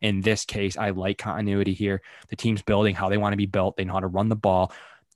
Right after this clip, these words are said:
They do everything that they want to get done. So I do like that where they're going as a program. I do think time helped them in this case. I was a little impatient with them. The, the, the blowing losses that we saw, the crushing losses,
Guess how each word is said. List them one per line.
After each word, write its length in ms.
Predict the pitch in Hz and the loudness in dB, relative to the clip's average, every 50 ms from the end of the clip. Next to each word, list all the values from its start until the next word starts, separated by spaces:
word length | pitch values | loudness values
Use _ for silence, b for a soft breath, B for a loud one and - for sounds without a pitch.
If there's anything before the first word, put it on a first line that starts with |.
| - - | -6 -4
They 300 | 92 85 82 82 85 87 _ _ _ - | -2 -2 -2 -6 -10 -12 _ _ _ -2
do 220 | - 110 104 - | 0 2 2 2
everything 580 | - 107 104 107 104 - 101 95 98 95 92 - - | 0 0 0 -2 0 0 -2 -2 -2 -4 -6 -6 -8
that 240 | 95 90 98 90 - | -6 -2 -2 -2 -2
they 140 | 98 95 95 | -2 -4 -2
want 260 | 98 92 90 92 92 | -2 -2 -4 -4 -6
to 60 | 95 | -4
get 180 | 92 95 85 - | -4 -4 -4 -4
done. 240 | 90 85 82 78 80 | -8 -8 -8 -10 -12
So 120 | - 95 - | -12 -12 -10
I 120 | - 101 | -8 -6
do 160 | 95 110 123 | -2 -2 0
like 220 | 120 120 117 117 - 104 | 2 2 2 2 0 -2
that 220 | 98 98 95 - | -2 -2 -2 -2
where 180 | 110 107 104 98 | 0 0 -2 0
they're 100 | 95 95 | 0 -2
going 260 | 92 104 98 101 98 | -2 0 -2 0 -2
as 100 | 95 92 | -4 -6
a 40 | 92 | -8
program. 360 | - - 104 95 95 101 101 | -6 -4 -2 -2 -2 -4 -4
I 80 | 87 104 | -4 -2
do 120 | 98 107 | 0 0
think 180 | 107 - 107 - | 0 0 -2 -6
time 320 | - - - 104 104 101 95 | -6 -8 -6 -6 -4 -4 -4
helped 340 | - - 95 98 - - | -4 -4 -4 -4 -4 -2
them 220 | - 107 95 98 98 | 0 0 0 0 0
in 80 | 98 | -2
this 180 | 95 92 87 - | -2 -4 -4 -6
case. 460 | - - 101 95 95 92 92 90 - B B B B B B B B B B B _ _ - - | -8 -6 -8 -8 -6 -6 -8 -8 -8 B B B B B B B B B B B _ _ -4 0
I 140 | 98 110 | 2 4
was 160 | 117 113 113 120 | 4 4 4 4
a 40 | |
little 160 | 110 110 107 107 | 4 4 2 2
impatient 480 | 104 104 - 113 107 104 - 107 - | 2 0 0 0 0 0 0 -4 -2
with 160 | 95 101 98 | -2 -2 0
them. 300 | - 98 95 95 95 - _ _ _ _ _ _ _ _ _ _ _ _ _ _ - - _ _ - | 0 0 0 0 -2 -6 _ _ _ _ _ _ _ _ _ _ _ _ _ _ -20 -20 _ _ -8
The, 220 | - 110 101 - - | -4 -4 -4 -4 -4
the, 80 | - 104 | -6 -4
the 160 | 87 - 110 | 0 0 2
blowing 480 | - - 104 107 110 110 110 107 104 98 | 4 4 4 6 6 6 6 6 4 2
losses 420 | 95 98 98 98 95 - 101 92 | 4 4 4 4 2 2 0 0
that 100 | 107 - - | 0 0 -2
we 40 | |
saw, 220 | 101 - - 107 98 | -2 0 2 2 2
the 100 | 87 85 | 2 0
crushing 480 | - - - - 110 101 - - 104 95 | -6 -6 -2 0 0 0 0 0 0 2
losses, 540 | 92 95 95 95 92 - 98 92 92 90 | 2 2 2 2 0 0 -2 -2 -2 -2